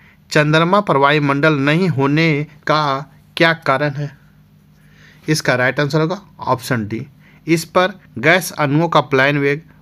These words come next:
उसके वर्ग माध्य मूल वेग से कम होता है। इस प्रकार राइट आंसर आपका डी होगा। क्वेश्चन नंबर तेईस है,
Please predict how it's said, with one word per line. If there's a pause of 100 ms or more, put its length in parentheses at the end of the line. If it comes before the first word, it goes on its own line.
उसके (320)
वर्ग (680)
माध्य (480)
मूल
वेग (520)
से
कम
होता
है।
इस
प्रकार
राइट
आंसर
आपका
डी
होगा। (2250)
क्वेश्चन
नंबर (1900)
तेईस
है,